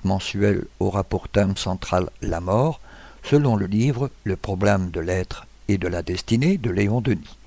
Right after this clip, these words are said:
Le vendredi vingt-six juin deux mille quinze, de vingt heures à vingt-deux heures trente, questions sur la nature et l'identité des esprits, selon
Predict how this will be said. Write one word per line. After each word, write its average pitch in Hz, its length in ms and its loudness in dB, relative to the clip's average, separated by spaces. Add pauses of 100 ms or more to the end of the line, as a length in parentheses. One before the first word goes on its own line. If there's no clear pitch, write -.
(500)
Le 95 120 0
vendredi 120 580 4
vingt-six 117 380 2
juin 107 220 2
deux 95 120 -2
mille 90 200 -6
quinze, 107 480 2 (360)
de 87 80 -4
vingt 92 340 -4
heures 95 400 0
à 107 80 -4
vingt-deux 87 380 -4
heures 104 120 0
trente, 165 420 0 (460)
questions 143 480 2
sur 95 240 -4
la 87 140 0
nature 95 680 0
et 98 100 2
l'identité 98 600 -2
des 87 220 -4
esprits, - 440 -6 (380)
selon 123 460 2